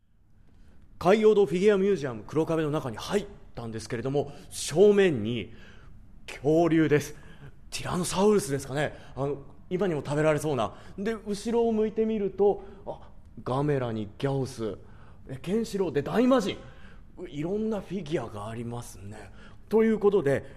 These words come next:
え、お話伺いますのは、海洋堂フィギュアミュージアム黒壁の安藤忍さんです。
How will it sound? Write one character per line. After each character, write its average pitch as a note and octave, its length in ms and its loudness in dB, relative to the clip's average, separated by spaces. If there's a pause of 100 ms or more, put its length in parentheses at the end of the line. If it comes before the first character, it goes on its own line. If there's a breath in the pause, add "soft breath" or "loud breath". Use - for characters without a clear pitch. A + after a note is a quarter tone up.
え、 B2+ 60 0
お D#3 80 4
話 A3+ 260 6
伺 G#3 300 2
い G3+ 60 4
ま G3+ 120 0
す D#3+ 80 -6
の D3 80 0
は、 D#3 100 2
海 F#3 220 -2
洋 F3 100 0
堂 D#3 140 0
フ C#3 100 -8
ィ D#3+ 40 -6
ギ E3 100 -4
ュ F3 80 -2
ア - 20 -2
ミ E3 140 -4
ュ F3+ 120 0
ー - 20 -4
ジ A#2 180 -4
ア G2 60 -2
ム G2+ 60 -8
黒 A#2+ 220 -4
壁 A2 220 -6
の A#2+ 160 -4 (240 loud breath)
安 E3 240 0
藤 A2 180 -4
忍 C3+ 320 -6
さ B2+ 140 -8
ん B2+ 40 -6
で A#2+ 80 -6
す。 - 100 -14